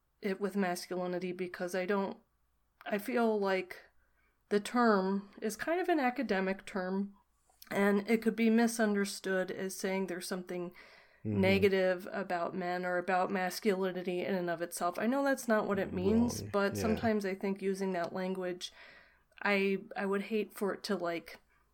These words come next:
Speaker 1: come off as the opposite of what it means. So I guess that's what I'll say about the term. But it's a great question, and, like, there is, uh, clearly sexism
Speaker 2: Yeah.
Speaker 1: and objectification in, in it.
Speaker 2: I think the, the qu-, I have a question for you regarding, regarding this, and I would be, I would be interested, like, maybe the,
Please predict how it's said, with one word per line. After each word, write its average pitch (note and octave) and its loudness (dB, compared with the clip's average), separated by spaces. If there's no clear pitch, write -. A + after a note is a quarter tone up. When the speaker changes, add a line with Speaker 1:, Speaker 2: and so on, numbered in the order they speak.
Speaker 1:
come G#3 2
off F#3 2
as F3+ -2
the - 2
opposite - -6
of - -10
what C3 -4
it - -10
means. B2+ -8
So F3+ -2
I F3+ 0
guess G3 -2
that's - -4
what F3 -4
I'll F3 -4
say - -6
about - -8
the - -6
term. - -8
But A3+ 6
it's B3+ 0
a C#4+ 2
great C4+ 0
question, A#3+ 0
and, G#3 2
like, F#3+ -2
there G#3+ 4
is, A3+ 2
uh, - -6
clearly G#3+ 4
sexism G#3 2
Speaker 2:
Yeah. G#3 6
Speaker 1:
and G3+ 6
objectification G3+ 2
in, F#3 -6
in F#3+ -4
it. D#3+ -4
Speaker 2:
I A#2+ 2
think C3+ 0
the, A2+ 2
the C3 4
qu-, - 0
I A#2+ 0
have D#3 4
a D#3+ 6
question C3 2
for G2 0
you F#2 0
regarding, F#2+ 2
regarding F#2+ 2
this, G2 -2
and G2+ 2
I G2 0
would G#2 -2
be, A#2 2
I G#2 0
would G#2+ 2
be A2+ 2
interested, G#2+ -4
like, G2+ -4
maybe G2+ -2
the, F2+ 0